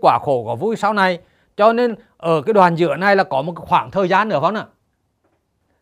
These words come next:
Cho nên là nhân đã tạo, à, và quả trổ ra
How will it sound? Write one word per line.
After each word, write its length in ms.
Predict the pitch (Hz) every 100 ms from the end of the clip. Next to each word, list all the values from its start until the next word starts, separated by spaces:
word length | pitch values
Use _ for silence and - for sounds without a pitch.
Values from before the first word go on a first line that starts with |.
| _ -
Cho 140 | 208
nên 180 | 233 240
là 60 |
nhân 400 | 208 202 247 254
đã 100 | 226
tạo, 460 | 151 185 156 123 - _ _ _ _ _ _ _ _
à, 320 | 110 113 107 95 _ _ -
và 200 | 151 185
quả 640 | - 185 170 135 110 - _ _ _ _ _ _ _ _ _ -
trổ 200 | 170 127
ra 260 | 151 185